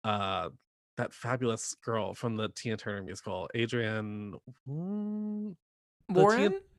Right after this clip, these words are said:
Speaker 1: Warren? Okay, I'm about to say, I was like, "That ki-, is that her name?" Yeah,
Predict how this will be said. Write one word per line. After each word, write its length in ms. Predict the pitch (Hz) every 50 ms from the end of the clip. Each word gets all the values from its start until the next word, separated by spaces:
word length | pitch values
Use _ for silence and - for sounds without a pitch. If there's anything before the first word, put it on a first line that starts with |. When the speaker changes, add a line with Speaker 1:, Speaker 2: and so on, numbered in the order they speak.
| _ _ _ _ _ _ -
Speaker 1:
Warren? 440 | 143 147 165 180 202 226 233 240 226
Okay, 220 | - 175 202 185 143
I'm 40 | 156
about 120 | 156 196
to 40 | -
say, 200 | 226 190 160 135
I 80 | 123 156
was 100 | 160 160
like, 140 | 160 151 -
"That 140 | 180 180 -
ki-, 160 | - - -
is 140 | 156 135 -
that 100 | 185 175
her 140 | 185 196
name?" 240 | 190 196 196 208 214 - - - - - - - -
Yeah, 200 | 151 165 127 -